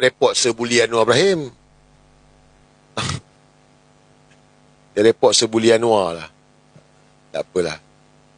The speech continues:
Mic murah je guys, seratus lebih je. Tapi mic ni juga padu lah. Cuma belum apa, belum sound card lah. Sebab semalam test ada bunyi bising. Yang ni tak tahulah kalau live sekarang habis,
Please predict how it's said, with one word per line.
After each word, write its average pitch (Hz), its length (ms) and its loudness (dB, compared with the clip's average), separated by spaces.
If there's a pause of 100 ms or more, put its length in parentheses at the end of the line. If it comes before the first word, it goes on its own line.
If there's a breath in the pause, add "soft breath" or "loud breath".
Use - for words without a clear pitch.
(600)
Mic 117 160 0
murah 165 300 0
je 170 80 -4
guys, 180 320 0
seratus 123 320 0
lebih 143 320 4
je. 131 120 6 (520)
Tapi 135 160 -2
mic 127 320 -2
ni 123 100 -2
juga 113 220 -2
padu 101 320 -4
lah. 95 320 0 (320)
Cuma 104 640 0 (800)
belum 110 320 2
apa, 151 320 -2 (160)
belum 110 320 4 (1200)
sound 110 240 -10
card 95 160 -6
lah. 85 120 -20 (220)
Sebab 117 160 -6
semalam 143 400 0
test 143 240 -2
ada 127 160 -2
bunyi 123 320 -6
bising. 113 320 0
Yang 135 80 0
ni 156 80 -2
tak 120 160 -2
tahulah 135 320 2
kalau 110 160 2
live 117 240 2
sekarang 113 240 0
habis, 113 400 -4